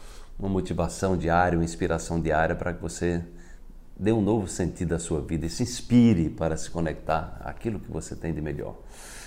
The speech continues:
Vamos para a reflexão de hoje. A cura de uma doença não significa preocupar-se com a doença em si. A cura de uma doença acontece naturalmente quando você se coloca como prioridade número um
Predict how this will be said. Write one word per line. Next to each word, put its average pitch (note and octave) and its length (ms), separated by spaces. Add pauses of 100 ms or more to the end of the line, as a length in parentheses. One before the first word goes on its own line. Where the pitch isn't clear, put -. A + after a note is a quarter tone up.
(260)
Vamos B2 240
para A#2 160
a - 20
reflexão G2+ 540
de G#2+ 140
hoje. G2 420 (2250)
A G#2 120
cura F3 360
de A#2+ 140
uma A#2 100
doença G2 560
não G2 220
significa G2+ 880 (120)
preocupar-se G2 880
com - 180
a F2 40
doença F#2+ 440
em E2+ 60
si. D2 340 (1300)
A - 40
cura E3+ 260
de D3+ 80
uma C#3 100
doença A#2 460
acontece A2 540
naturalmente G#2 720
quando G#2 280
você F2+ 300
se A2 140
coloca F#2+ 520
como F2 280
prioridade F2+ 640
número G#2+ 360
um G2 220